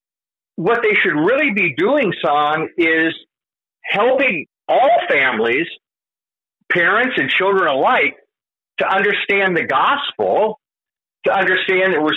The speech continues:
saved by grace through faith, because baptism doesn't save anyone,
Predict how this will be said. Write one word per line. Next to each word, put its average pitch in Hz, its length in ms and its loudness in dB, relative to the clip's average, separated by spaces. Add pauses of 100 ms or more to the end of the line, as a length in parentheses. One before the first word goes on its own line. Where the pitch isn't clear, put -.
saved 196 280 0
by - 260 0
grace 180 340 0 (160)
through 196 140 0 (140)
faith, 190 340 -2 (760)
because 214 340 -2
baptism 240 640 2
doesn't 214 400 0
save 220 280 2
anyone, 240 520 0